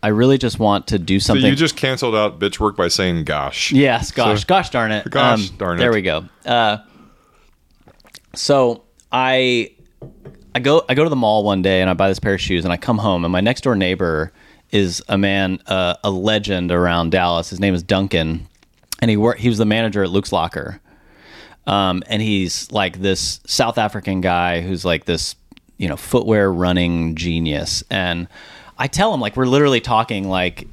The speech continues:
Speaker 1: you know, Tim the Toolman Taylor over the fence. And I'm like, "Man, you know, I just bought another pair of shoes against my will. And I have no idea, but I have this crazy, insane brand loyalty for Nike. And I can't explain it. There's a couple brands that I have that for." And he was like, "You know,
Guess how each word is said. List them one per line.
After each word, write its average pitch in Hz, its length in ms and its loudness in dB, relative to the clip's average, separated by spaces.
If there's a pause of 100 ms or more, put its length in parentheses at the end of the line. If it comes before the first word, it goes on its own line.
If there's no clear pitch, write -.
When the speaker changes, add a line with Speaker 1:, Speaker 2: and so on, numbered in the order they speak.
(180)
Speaker 1:
you 110 140 0
know, 101 100 2
Tim 107 240 2
the 101 80 0
Toolman 101 400 2
Taylor 95 340 2
over 90 160 2
the 80 80 -4
fence. 95 440 0
And 107 160 0
I'm 107 100 0
like, 95 340 -2
"Man, 143 320 2
you 110 120 0
know, 160 220 4
I 107 100 0
just 120 340 0
bought 104 280 2
another 90 260 -4
pair 95 220 0
of 90 60 0
shoes 82 300 -2
against 90 320 -2
my 95 140 2
will. 82 420 0
And 107 240 -4
I 123 140 -2
have 151 160 2
no 113 160 2
idea, 107 320 4
but 101 140 0
I 104 40 -2
have 147 160 -2
this 123 140 2
crazy, 113 600 2
insane 98 500 2
brand 92 240 2
loyalty 87 360 0
for 90 140 -2
Nike. 92 400 -4
And 104 100 -4
I 107 60 4
can't 113 180 2
explain 92 360 -2
it. - 140 -8 (180)
There's 110 140 -2
a 120 40 2
couple 117 220 0
brands 92 360 -2
that 92 100 0
I 85 80 0
have 87 200 0
that 73 180 -2
for." - 300 -6 (600)
And 143 120 2
he 170 80 6
was 143 140 2
like, 117 220 0
"You 139 80 4
know, 175 280 2